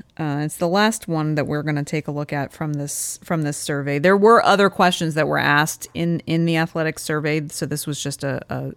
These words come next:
a sampling of them that we just wanted to examine. This was an interesting one, um, for, for the question itself and what could have been the results,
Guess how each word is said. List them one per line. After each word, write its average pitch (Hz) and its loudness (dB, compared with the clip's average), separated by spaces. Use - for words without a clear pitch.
a - -10
sampling 170 -2
of 143 -2
them 139 -2
that 143 -4
we 147 -4
just 147 -10
wanted 151 -6
to 147 -6
examine. 143 -4
This 311 4
was 302 2
an 262 6
interesting 220 2
one, 160 2
um, 165 4
for, 190 6
for 170 4
the 170 2
question 220 4
itself 185 4
and 156 2
what 151 2
could 196 2
have 175 4
been 160 2
the 165 0
results, 160 2